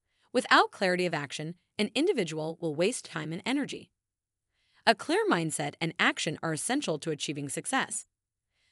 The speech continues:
The first step towards clarity is to determine what you want. Once you know what you want, you can visualize how you will achieve that result.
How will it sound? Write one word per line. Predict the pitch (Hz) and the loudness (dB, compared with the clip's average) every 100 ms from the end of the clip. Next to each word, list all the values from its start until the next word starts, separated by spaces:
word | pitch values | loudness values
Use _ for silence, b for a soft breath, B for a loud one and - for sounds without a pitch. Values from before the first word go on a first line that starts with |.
| _ | _
The | 262 | 2
first | - 453 466 | 4 2 4
step | 202 165 | 4 2
towards | - 170 - | 0 -6 -4
clarity | - 220 160 151 | -2 0 0 -2
is | 175 | -6
to | - | -6
determine | 175 - 185 190 | -6 -6 -4 -2
what | 220 - | -2 -4
you | 208 | -4
want. | 277 233 - - _ _ _ _ _ | -4 -6 -10 -20 _ _ _ _ _
Once | 226 330 - | 4 4 6
you | 381 | 4
know | 233 | 4
what | 214 | 2
you | 226 | -2
want, | 190 139 139 - | -2 -4 -6 -4
you | 202 269 | 2 2
can | 403 | 4
visualize | 240 202 196 156 156 | 4 2 0 -2 -2
how | - | 0
you | 170 180 | 0 0
will | 170 | 0
achieve | 147 214 180 | -2 -4 -4
that | 151 | -4
result. | 143 131 262 - | -4 -4 -6 -6